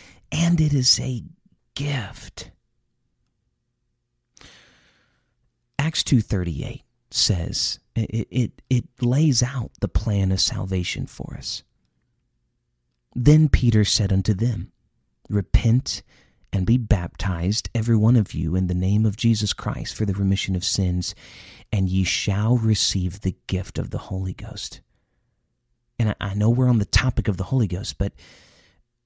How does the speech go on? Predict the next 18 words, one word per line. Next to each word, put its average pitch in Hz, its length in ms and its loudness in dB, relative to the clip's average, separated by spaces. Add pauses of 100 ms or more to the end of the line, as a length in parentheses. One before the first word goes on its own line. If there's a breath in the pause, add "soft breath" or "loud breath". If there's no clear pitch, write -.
(1120)
how 160 240 2
do 175 120 2
we 123 260 4
know 101 640 2
we've 113 320 2
received 113 960 0
the 117 120 4
gift - 600 -8
of 101 140 -2
the 120 120 2
Holy 143 280 2
Ghost? - 420 -12 (1400 loud breath)
Well, 117 100 4
notice 156 320 4
it 143 80 -2
starts - 400 -2
with - 240 -4
repentance - 840 -4